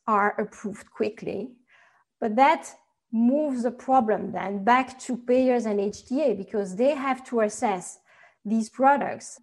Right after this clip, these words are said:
on very different grounds. They do not typically have the randomized clinical trials that they used to, that they like to have to assess the value of the product. There's a number of difficulties. The, the sample size very often is, is very limited.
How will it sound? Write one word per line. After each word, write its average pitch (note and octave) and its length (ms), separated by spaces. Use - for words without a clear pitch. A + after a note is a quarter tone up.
on B3 240
very A#3+ 240
different G#3 480
grounds. A3+ 420
They A3+ 140
do A3+ 180
not A3+ 380
typically C4 400
have C4 360
the A#3+ 60
randomized A#3 720
clinical A#3 320
trials A#3 460
that A3 260
they A#3 80
used A#3 680
to, A3 300
that G#3 200
they G3 80
like A3+ 360
to D4+ 120
have C4+ 440
to B3+ 120
assess A#3+ 400
the A#3 100
value A3+ 320
of G#3+ 100
the A3 60
product. A3 540
There's A3+ 300
a G#3+ 60
number A#3 320
of G3+ 160
difficulties. B3+ 600
The, G3+ 180
the F#3+ 120
sample A#3+ 480
size A#3+ 440
very A3+ 280
often A3 320
is, G3+ 200
is F#3 180
very G3+ 260
limited. A#3 640